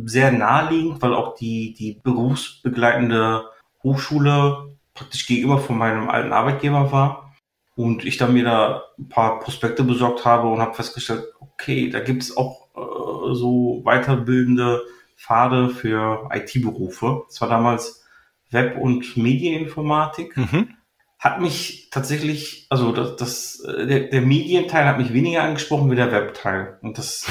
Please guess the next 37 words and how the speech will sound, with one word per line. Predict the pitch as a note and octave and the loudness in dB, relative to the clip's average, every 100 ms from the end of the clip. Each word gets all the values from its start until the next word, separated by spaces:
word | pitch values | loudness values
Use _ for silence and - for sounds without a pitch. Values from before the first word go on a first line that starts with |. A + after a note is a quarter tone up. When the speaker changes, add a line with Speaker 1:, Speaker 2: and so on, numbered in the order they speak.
| C#3+ | -4
Speaker 2:
<laughs> | A#2 C#3+ | -2 0
Speaker 1:
war | A2+ C3 C#3 C#3+ C#3+ - - _ _ | 4 6 6 4 2 -6 -18 _ _
zu | - - | -8 0
den | B2+ C3 C3 | 4 4 4
Jahren, | B2+ C3 C3+ C3+ | 4 4 4 4
wo | |
gerade | B2+ B2 B2+ A#2+ | 2 2 2 2
Web | C3 C3+ | 2 0
gerade | - B2 B2 | 2 2 2
so | A#2+ A2 | -2 -2
sehr, | A2 A#2 A2 A2 | 2 4 4 4
sehr, | A2+ A2 A2 G#2+ G#2 G#2 - C3+ - - - | 2 4 4 4 2 0 -4 -4 -4 -4 -8
äh, | |
stark | - - G#2 A#2 - - - | -6 4 4 4 -2 -10 -8
im | A#2 | 0
Hype | G#2+ B2+ C#3 C#3 | 2 2 0 2
war. | C#3 D3 D3 - _ _ - | 4 4 -2 -14 _ _ -10
Und | A2+ | -6
ich | |
dachte | - B2 B2 | -2 0 4
mir, | B2 | 4
ja, | A#2 A2+ | 4 2
dann | A2 A2+ A2+ - | 0 -2 -4 -4
tue | - | -2
ich's | C#3 | 0
mir | C#3 B2+ | 0 0
einfach | B2+ B2 | 0 2
mal | A2 | 2
an | G#2 C3 C#3+ | 2 2 2
und, | B2+ B2+ B2 - | 2 2 2 -2
ähm, | - B2 A#2+ A#2+ A#2 A#2 _ - | 0 2 2 0 -4 -6 _ -8
ja, | G#2+ G#2 - _ | -6 -6 -12 _
mach | - B2 | -6 -2
mal | B2 A#2 A2+ A2+ | 0 2 2 0
tatsächlich | B2 - A2 A2+ - | -8 -12 -12 -12 -8
den | A#2+ | -2
Bachelor | A#2+ A#2 A#2 G#2 G#2 - | -2 -2 0 0 -2 -6